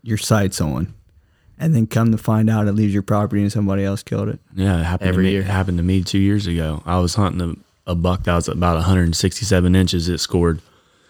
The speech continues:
Speaker 2: And, uh, me and Yuri, actually,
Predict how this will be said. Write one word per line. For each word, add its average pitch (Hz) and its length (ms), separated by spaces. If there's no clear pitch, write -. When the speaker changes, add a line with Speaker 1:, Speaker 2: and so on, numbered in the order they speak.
Speaker 2:
And, 90 420
uh, 80 340
me 110 240
and 104 80
Yuri, 104 460
actually, 92 540